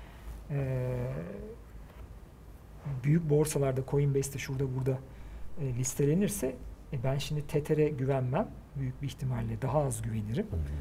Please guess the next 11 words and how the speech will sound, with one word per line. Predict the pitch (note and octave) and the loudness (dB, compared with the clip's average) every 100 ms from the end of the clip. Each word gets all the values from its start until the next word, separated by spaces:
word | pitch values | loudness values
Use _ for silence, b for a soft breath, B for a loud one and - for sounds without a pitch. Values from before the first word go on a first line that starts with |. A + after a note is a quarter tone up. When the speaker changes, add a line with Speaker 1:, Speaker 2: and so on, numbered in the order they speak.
| C#2+ | -4
Speaker 1:
Çünkü | - C#3+ | -2 -2
Tether | - F3+ F3+ E3+ | 2 0 4 4
de | E3 | 4
diyor | A3+ B3+ | 2 0
ki, | C#3 | 2
"Ben | E3+ G3 | 4 6
de," | D#3 C3 | 4 4
diyor, | B2+ | 0
"si-, | B2+ - - F#2 - | -2 -6 -6 -6 -6
sen | - - E3 E3 E3 | -6 0 2 4 4
benden | D#3 D3+ | 2 0